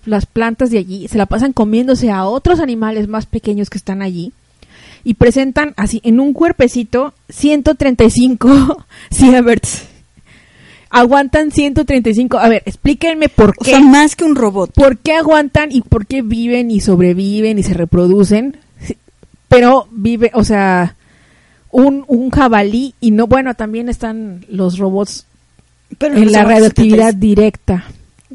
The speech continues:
Speaker 1: Bueno, es distinto, ¿no? A lo mejor no están viviendo ellos dentro, dentro de la planta, pero ¿por qué no están afectados en lo mínimo con los niveles de radioactividad?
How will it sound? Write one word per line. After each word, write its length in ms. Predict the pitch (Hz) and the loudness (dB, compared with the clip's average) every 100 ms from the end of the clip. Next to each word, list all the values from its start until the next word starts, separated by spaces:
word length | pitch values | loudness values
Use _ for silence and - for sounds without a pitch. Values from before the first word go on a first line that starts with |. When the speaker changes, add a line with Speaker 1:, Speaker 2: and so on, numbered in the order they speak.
| 240 | -4
Speaker 1:
Bueno, 240 | 254 269 | -2 2
es 80 | 269 | 4
distinto, 560 | 269 - 285 269 202 | 2 0 -4 -2 -2
¿no? 120 | 185 196 | -2 -4
A 60 | |
lo 100 | 196 | -6
mejor 180 | 196 233 | -4 0
no 80 | 233 | 0
están 180 | 240 226 | 0 -2
viviendo 320 | 220 220 226 | -2 -2 -2
ellos 160 | 220 | -2
dentro, 120 | 214 196 | 0 -2
dentro 300 | 190 202 202 | -2 -2 0
de 100 | 208 | 2
la 60 | 202 | 0
planta, 260 | 269 269 | 0 -2
pero 180 | 240 233 | 2 4
¿por 160 | 254 - | 4 0
qué 100 | 277 | -2
no 80 | 285 | -2
están 240 | 294 277 | -2 -2
afectados 580 | 277 269 208 247 240 247 _ _ _ _ _ | -4 -6 -4 0 0 -2 _ _ _ _ _
en 160 | 247 233 | 0 2
lo 100 | 240 | 2
mínimo 540 | 247 262 254 247 294 - _ _ _ _ _ _ - - | 2 0 0 0 -2 -6 _ _ _ _ _ _ -20 -12
con 160 | - 214 | -2 0
los 100 | 208 | 0
niveles 320 | 214 220 240 | -2 -4 -2
de 100 | 240 | -4
radioactividad? 600 | 226 220 214 240 294 359 | -6 -10 -12 -10 -8 -8